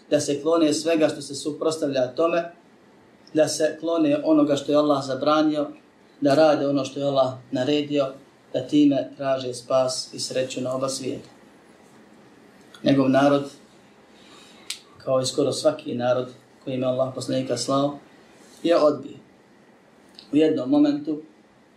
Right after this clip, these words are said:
mala grupa, kao što je to Allahov sunnet i zakon, kosmički na zemlji je prihvatila, i to obično oni slabiji, a veća grupa je odbila.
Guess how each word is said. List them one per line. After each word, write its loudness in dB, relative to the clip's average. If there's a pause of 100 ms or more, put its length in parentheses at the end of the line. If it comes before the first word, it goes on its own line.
(400)
mala 4
grupa, -2
kao -4
što -6
je -2
to -2
Allahov 2
sunnet 0
i -2
zakon, 0 (300)
kosmički -8
na -6
zemlji 2
je -8
prihvatila, -4 (500)
i 2
to 4
obično 2
oni 4
slabiji, -2 (1500)
a 2
veća 4
grupa 0
je 4
odbila. -2